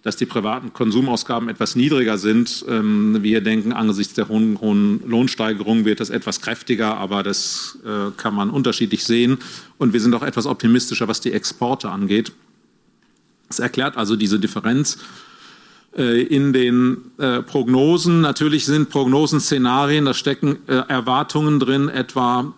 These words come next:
äh, über die Entwicklung der Energiepreise. Also hier steckt die Erwartung drin, dass die Energiepreise weiter sinken.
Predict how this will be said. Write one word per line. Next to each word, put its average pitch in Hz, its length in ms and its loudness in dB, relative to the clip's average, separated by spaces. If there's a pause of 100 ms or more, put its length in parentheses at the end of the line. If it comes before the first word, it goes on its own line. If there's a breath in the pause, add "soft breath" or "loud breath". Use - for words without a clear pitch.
äh, 151 80 0
über 135 240 2
die 123 80 2
Entwicklung 127 400 2
der 123 80 2
Energiepreise. 104 680 0
Also 95 140 -2
hier 110 120 2
steckt - 260 -4
die 131 80 -2
Erwartung 117 640 -2
drin, 127 260 0
dass 120 160 -2
die 131 140 -2
Energiepreise 113 640 0
weiter 113 360 -2
sinken. 101 580 0